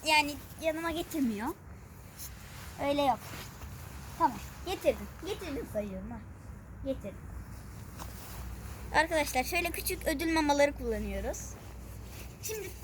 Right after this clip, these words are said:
ben gideceğim. Gel yanıma. Gel yanıma. Tamam. Oldu bu iş. Ye bakalım. Koş. Koş kızım. Kızım.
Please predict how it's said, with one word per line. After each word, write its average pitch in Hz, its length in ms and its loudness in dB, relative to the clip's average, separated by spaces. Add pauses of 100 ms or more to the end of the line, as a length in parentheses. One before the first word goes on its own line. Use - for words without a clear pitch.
(340)
ben 403 220 4
gideceğim. 415 380 0 (160)
Gel 370 220 2
yanıma. 226 260 0 (560)
Gel 440 200 2
yanıma. 302 240 2 (920)
Tamam. 247 240 -4 (720)
Oldu 285 160 -6
bu 220 220 -8
iş. - 240 -10 (3000)
Ye 359 80 -4
bakalım. 349 360 -6 (340)
Koş. 554 160 0 (540)
Koş 494 100 -4
kızım. - 300 0 (600)
Kızım. - 220 2